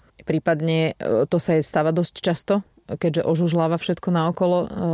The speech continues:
tak sa zvykne poškrabať koncom krému na zadok. Plače aj vtedy, keď jej táto robí ráno smiešky a potom odíde budovať impérium, ale tak to je také skôr milé.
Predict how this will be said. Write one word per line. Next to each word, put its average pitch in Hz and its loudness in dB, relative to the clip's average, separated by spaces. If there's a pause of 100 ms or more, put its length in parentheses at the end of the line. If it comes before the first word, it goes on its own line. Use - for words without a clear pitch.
(280)
tak - -4
sa 170 0
zvykne 170 -2
poškrabať 160 -2
koncom 165 -2
krému 160 -2
na 160 -2
zadok. 170 -2 (160)
Plače 214 2
aj 196 -2
vtedy, 208 0
keď 214 2 (100)
jej 208 2
táto 202 0
robí 196 2
ráno 190 0
smiešky 190 0
a 185 0
potom 180 0
odíde 170 2
budovať 170 2
impérium, 170 2
ale 170 0
tak 175 -2
to 180 0
je 170 -2
také 175 -6
skôr 180 -2
milé. 151 -2